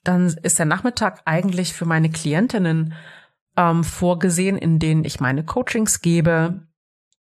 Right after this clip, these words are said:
und dann, ähm, abends dann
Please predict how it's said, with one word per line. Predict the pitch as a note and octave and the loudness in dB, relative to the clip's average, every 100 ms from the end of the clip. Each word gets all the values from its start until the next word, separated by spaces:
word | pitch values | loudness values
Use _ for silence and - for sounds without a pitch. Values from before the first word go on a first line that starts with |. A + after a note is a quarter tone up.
| _ _ - - - | _ _ -10 -8 0
und | E3 D#3+ D#3+ | 0 2 2
dann, | D3 D3+ D#3 - - - - _ _ | 2 2 0 -4 -16 -20 -20 _ _
ähm, | D3+ D3 C#3+ C#3 C#3 C3+ C3 - _ _ _ _ | 0 2 2 2 2 0 -2 -6 _ _ _ _
abends | D3+ D#3 F#3+ G3+ - | 0 2 2 2 2
dann | E3+ D#3 D#3 D3 | 2 2 2 0